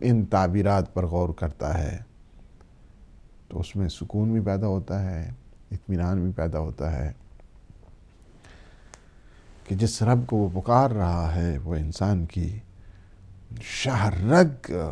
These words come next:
और जिसको कहते हैं कि जैगुलर वेन, इससे भी ज़्यादा, इंसान की जैगुलर वेन से भी ज़्यादा करीब है। "नहनु अक़रबु इलैहि मिन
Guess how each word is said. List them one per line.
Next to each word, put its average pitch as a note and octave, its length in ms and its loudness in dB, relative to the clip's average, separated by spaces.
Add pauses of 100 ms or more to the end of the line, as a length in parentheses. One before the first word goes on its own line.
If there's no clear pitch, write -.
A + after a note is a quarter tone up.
(140)
और E2+ 340 0
जिसको E2 520 -8
कहते - 340 -6
हैं E2 180 -2
कि D#2+ 240 -4 (540)
जैगुलर F2+ 680 -2
वेन, E2+ 360 -4 (720)
इससे - 380 2
भी D#3+ 180 6
ज़्यादा, E2+ 480 0
इंसान D#2+ 440 -4
की - 120 -8
जैगुलर C#2+ 520 -6
वेन A#2 280 -4
से - 120 -12
भी E2 120 -8
ज़्यादा F#2 460 -6 (840)
करीब C3 500 8
है। D#2 280 -2
"नहनु D#3+ 680 0
अक़रबु C3+ 760 2
इलैहि G2+ 440 4
मिन F#2+ 200 0